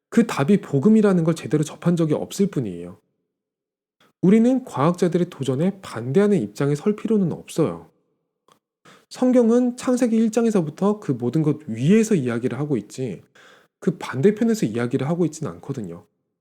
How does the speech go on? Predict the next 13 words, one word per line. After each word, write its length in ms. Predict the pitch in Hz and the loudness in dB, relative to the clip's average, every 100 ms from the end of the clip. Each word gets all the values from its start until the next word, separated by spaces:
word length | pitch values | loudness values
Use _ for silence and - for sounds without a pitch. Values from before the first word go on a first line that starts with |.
| _ _ _ _ _ _ _ _ _ _ _ _ _ _ | _ _ _ _ _ _ _ _ _ _ _ _ _ _
한 160 | - 262 | -2 2
사람이 340 | 285 277 233 | 4 4 4
영적인 480 | 117 113 143 202 202 | 2 0 0 2 2
것을 220 | 185 175 | 2 0
인정한다는 720 | 110 127 143 196 185 165 139 | -2 -2 2 2 2 0 -2
건 380 | 127 185 226 - _ _ _ | -2 -2 -2 -8 _ _ _
그 120 | - 165 | -4 -2
사람 320 | 240 240 220 | 0 0 0
개인의 500 | - 127 147 160 190 | -4 -2 0 2 0
성품과 480 | - 240 233 240 180 | -2 -6 -4 -2 -2
노력으로는 680 | 107 135 131 117 131 185 196 _ _ _ - | 0 0 0 -2 -2 -4 -6 _ _ _ -18
불가능한 760 | - 127 143 180 190 180 160 | -8 -2 2 2 2 2 0
이야기예요. 640 | 101 101 98 95 82 80 | -2 -4 -4 -6 -10 -12